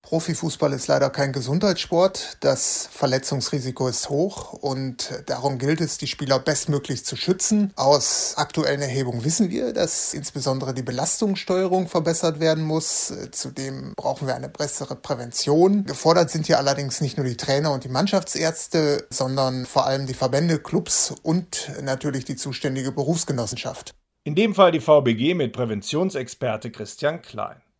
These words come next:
Speaker 2: Er erklärt im Gespräch mit dem Deutschlandfunk, dass beispielsweise durch gezieltere Trainings- und Belastungssteuerung die Verletzungen um bis zu fünfundsiebzig Prozent in allen Mannschaftssportarten reduziert werden könnten.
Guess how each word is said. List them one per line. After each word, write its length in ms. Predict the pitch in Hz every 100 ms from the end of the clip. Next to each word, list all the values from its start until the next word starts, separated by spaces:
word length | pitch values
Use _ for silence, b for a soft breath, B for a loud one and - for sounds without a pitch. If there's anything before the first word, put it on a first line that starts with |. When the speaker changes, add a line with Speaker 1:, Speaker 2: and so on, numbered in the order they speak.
| -
Speaker 2:
Er 200 | 127 127
erklärt 360 | 156 165 170
im 120 | 170 175
Gespräch 440 | 170 - 180 175
mit 120 | 180
dem 100 | 180
Deutschlandfunk, 800 | 170 170 170 180 165 - 180 165
dass 200 | 117 113
beispielsweise 760 | 123 113 - 113 - 117 113 110
durch 240 | 107 -
gezieltere 640 | 113 - 180 185 135 113
Trainings- 640 | - 98 104 135 202 220 -
und 160 | 139
Belastungssteuerung 1120 | 113 104 98 - 139 147 - 165 175 175 185 196
die 140 | 127
Verletzungen 640 | 117 104 139 - 175 175 180
um 160 | 170
bis 180 | 139 123
zu 80 | 143
fünfundsiebzig 720 | - 240 247 175 180 151 123
Prozent 420 | 127 120 156 156
in 100 | 117
allen 260 | 120 175 175
Mannschaftssportarten 960 | 123 117 123 - - 107 101 113 127
reduziert 580 | 127 170 196 - 160 113
werden 260 | 113 104 104
könnten. 520 | 107 107 101 104